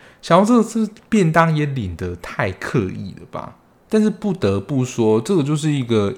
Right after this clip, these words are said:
英雄漫画热血史诗的故事的撰写方式，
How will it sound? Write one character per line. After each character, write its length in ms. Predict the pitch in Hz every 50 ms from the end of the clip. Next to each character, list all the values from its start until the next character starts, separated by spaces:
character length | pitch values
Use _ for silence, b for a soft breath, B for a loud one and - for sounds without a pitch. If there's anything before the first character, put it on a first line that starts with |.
| - -
英 260 | 156 156 156 160 170 180
雄 340 | 170 - - 95 92 92
漫 400 | 95 104 123 147 135 107 95 98
画 280 | 98 101 127 120 107 95
热 320 | 101 120 139 135 110 101
血 340 | 101 - - - 95 95 95
史 340 | 92 - - - - 98 95
诗 240 | 90 - - 113 113
的 160 | 107 104 98
故 320 | 92 - - 156 131 110
事 240 | 104 - - 123 110
的 280 | 95 - 101 101 92 - B B B B B B B B B -
撰 260 | - 170 113 92 95
写 280 | 92 - - 98 92 90
方 280 | - - 101 98 104
式， 300 | 113 - - 107 98 101